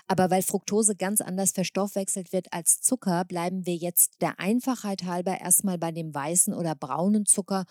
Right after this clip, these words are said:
um das Problem anschaulich erklären zu können. Ich komme auf die Fructose später nochmal zurück. Vor allem muss man klarstellen, dass Zucker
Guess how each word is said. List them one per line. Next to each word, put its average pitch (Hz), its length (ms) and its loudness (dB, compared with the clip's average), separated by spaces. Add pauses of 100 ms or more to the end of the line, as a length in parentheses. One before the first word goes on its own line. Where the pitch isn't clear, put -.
(200)
um 185 140 0
das 180 160 6
Problem 165 420 -4
anschaulich 165 600 -4
erklären 147 480 -8
zu - 120 0
können. 135 340 -8
Ich - 120 -10
komme 165 220 0
auf 160 120 -4
die 160 120 -6
Fructose 180 580 -2
später 156 380 -6
nochmal 135 380 -8
zurück. - 420 -4 (1600)
Vor - 260 4
allem 285 200 4
muss 269 220 6
man 240 260 0
klarstellen, 233 800 0
dass 202 260 4
Zucker 240 480 0